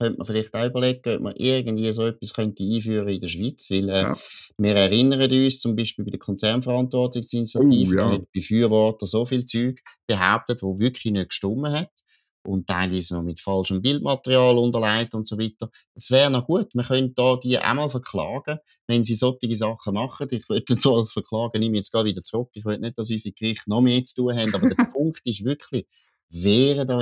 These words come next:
Speaker 1: mehr gegen die N G Os. Das ist eigentlich die Botschaft, oder? Das ist ja interessant, dass man jetzt in Amerika le-, erlebt, dass die Bürgerlichen oder die Republikaner dann ja die Waffen,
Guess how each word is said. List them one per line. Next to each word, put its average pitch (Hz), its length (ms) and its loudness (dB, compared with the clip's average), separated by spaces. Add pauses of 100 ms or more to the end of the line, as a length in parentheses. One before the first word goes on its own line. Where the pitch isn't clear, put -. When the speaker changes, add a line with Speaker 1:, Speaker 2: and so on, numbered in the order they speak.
Speaker 1:
mehr 107 280 0
gegen 107 240 -4
die 98 80 -2
N 92 180 -2
G 95 160 -4
Os. 85 220 -4
Das 113 160 -2
ist 110 100 -2
eigentlich 101 220 2
die - 80 -20
Botschaft, 98 500 -6
oder? 95 220 -4 (240)
Das 113 160 2
ist 120 80 0
ja 113 100 4
interessant, 104 600 0
dass 98 100 -6
man 98 140 -4
jetzt 107 180 -4
in 98 80 -4
Amerika 101 500 -6
le-, 82 140 -4 (140)
erlebt, 90 400 -2 (420)
dass 104 220 0
die 95 260 0 (140)
Bürgerlichen 156 580 2
oder 80 140 -2
die 90 140 -4
Republikaner 98 680 -4 (220)
dann 120 140 4
ja 107 120 2
die - 200 -12
Waffen, 143 460 2